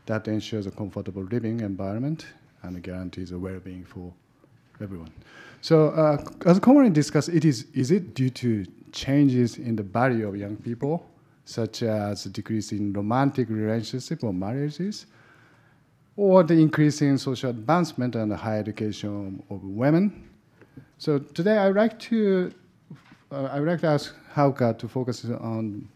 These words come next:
more on the data-driven discussion rather than, uh, preconceptions or bias, so that we can have a more productive dialogue to, um, propose,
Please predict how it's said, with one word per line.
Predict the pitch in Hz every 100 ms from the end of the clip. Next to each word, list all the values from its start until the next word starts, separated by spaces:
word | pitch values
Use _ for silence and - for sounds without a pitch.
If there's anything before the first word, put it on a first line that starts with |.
| _
more | 120 117
on | 104 95
the | 95 87 - _ _ - 107
data-driven | 107 123 123 113 113 107 110 110 _ _ _
discussion | 110 104 - 120 - 107 104 104
rather | 110 107 101
than, | 98 98 95 _ - - - _ -
uh, | 101
preconceptions | 98 107 - 101 - 147 - - 131 127 117 - -
or | 107 98 92
bias, | 95 113 95 90 - - _ _
so | - 117
that | 104 107 -
we | 107
can | 104 104
have | 95 101
a |
more | 101 104 101 101 - -
productive | 107 101 98 - 104
dialogue | 95 110 104 87 92 - _ _ _ _
to, | - 104 98 95 90 _
um, | 101 98 98 95 -
propose, | 104 104 98 90